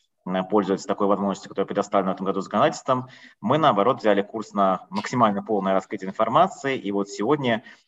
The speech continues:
э, хотя и, э, публикация промежуточной отчетности за,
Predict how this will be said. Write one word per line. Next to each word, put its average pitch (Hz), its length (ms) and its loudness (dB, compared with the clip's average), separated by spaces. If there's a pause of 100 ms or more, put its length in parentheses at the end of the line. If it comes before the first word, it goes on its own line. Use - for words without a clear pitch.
(100)
э, 95 140 0
хотя 104 360 2
и, 101 300 -2
э, 95 320 -4
публикация 101 500 -2
промежуточной 107 520 -2
отчетности 98 440 -4
за, 92 460 4